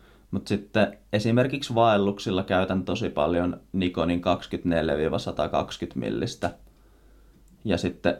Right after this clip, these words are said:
on yksi sellainen vähän pidempi, mutta se on taas sitten kevyt.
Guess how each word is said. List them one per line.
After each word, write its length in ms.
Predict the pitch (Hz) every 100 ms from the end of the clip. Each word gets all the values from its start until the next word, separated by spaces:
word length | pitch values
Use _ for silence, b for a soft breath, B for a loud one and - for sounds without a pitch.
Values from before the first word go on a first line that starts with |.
| -
on 280 | 82 78 - - _
yksi 260 | 87 90 -
sellainen 420 | 76 78 78 71
vähän 240 | 78 104 69
pidempi, 560 | 82 73 69 - - - _ _
mutta 320 | - - - 82
se 120 | 82
on 100 | 80
taas 220 | 73 -
sitten 380 | 92 - 87 87
kevyt. 480 | 87 78 80 -